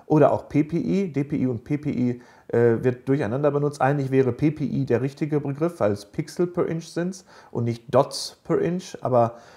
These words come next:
D P I ist häufig verbreitet. Also sechsundneunzig D P I. Dann nur wenn ich sechsundneunzig D P I habe, dann entspricht ein Pixel auch einem Pixel. Wenn ich das nicht habe, dann wird anders umgerechnet,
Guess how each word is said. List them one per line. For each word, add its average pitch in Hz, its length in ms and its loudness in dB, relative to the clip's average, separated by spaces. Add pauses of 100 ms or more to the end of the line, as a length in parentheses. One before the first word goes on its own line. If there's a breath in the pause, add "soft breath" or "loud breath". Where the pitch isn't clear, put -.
(160 loud breath)
D 147 100 2
P 147 120 0
I 139 180 0
ist 131 160 -6
häufig 123 240 -2
verbreitet. 123 600 0 (360 soft breath)
Also 123 300 2 (160)
sechsundneunzig 151 580 0
D 143 140 2
P 147 120 -2
I. 185 360 0 (320 loud breath)
Dann - 180 0
nur 208 240 6
wenn 175 100 4
ich 170 120 0
sechsundneunzig 160 640 0
D 156 140 2
P 156 100 -4
I 190 240 2
habe, 117 440 4 (180 loud breath)
dann 127 120 2
entspricht 160 500 -2
ein 110 220 -4
Pixel - 360 -4
auch 101 140 -4
einem - 280 -10
Pixel. - 460 -12 (1040)
Wenn 135 200 2
ich 143 100 -2
das - 240 0
nicht 226 320 -4
habe, 120 440 2 (420 loud breath)
dann 165 360 2
wird 151 240 0
anders 180 400 0
umgerechnet, 160 840 0